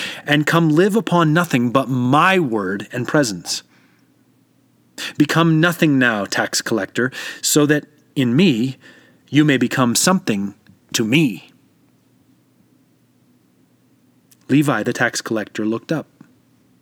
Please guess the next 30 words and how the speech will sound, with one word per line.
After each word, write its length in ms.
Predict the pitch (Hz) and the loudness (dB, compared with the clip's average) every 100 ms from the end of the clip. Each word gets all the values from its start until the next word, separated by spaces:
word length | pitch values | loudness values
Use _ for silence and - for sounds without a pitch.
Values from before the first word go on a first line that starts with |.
| _ _ _ _ _ _ _ _ _ _ - - | _ _ _ _ _ _ _ _ _ _ -14 -2
He 120 | 156 | 0
had 140 | 147 | 2
heard 160 | 143 156 | 2 2
rumors 840 | 139 127 180 226 139 98 151 - - - - - _ - | 0 2 4 4 2 0 -2 -2 -6 -16 -18 -20 _ -2
of 200 | 151 127 | 0 2
the 100 | 131 | 2
meaningfulness 1200 | 127 147 175 165 143 127 - 123 110 104 - - | 4 4 4 4 2 0 -2 -2 0 0 -2 -2
of 200 | 123 110 | -4 -4
this 200 | 110 - | -2 0
man. 360 | 160 135 82 - _ _ _ _ _ _ _ _ _ - - | 0 -2 -4 -14 _ _ _ _ _ _ _ _ _ -18 0
He'd 140 | 151 | 0
heard 180 | 131 143 | 2 2
the 60 | 123 | 0
tale 400 | - 160 147 120 | 0 2 2 0
of 140 | 101 | -2
the 160 | 101 92 - - | -6 -8 -10 -4
synagogue 720 | - - 139 117 113 104 - - | 0 2 0 0 -2 -4 -10 -6
exorcism, 880 | 127 - - 104 - 107 90 82 80 - - - - _ _ | -6 -2 -2 0 0 -2 -4 -8 -12 -16 -20 -20 -20 _ _
of 100 | 135 | -4
the 80 | 127 | 0
whole 240 | 139 170 160 | 2 2 2
town's 480 | - 156 151 139 | 0 0 2 0
healing 500 | - 156 156 139 110 | 0 2 4 2 0
up 180 | 107 107 | -2 -2
at 60 | 110 | -4
the 60 | |
house 260 | 110 120 113 | -2 -2 -2
on 100 | 107 | -4
the 80 | 101 | -2
hill, 260 | 160 180 | -2 -2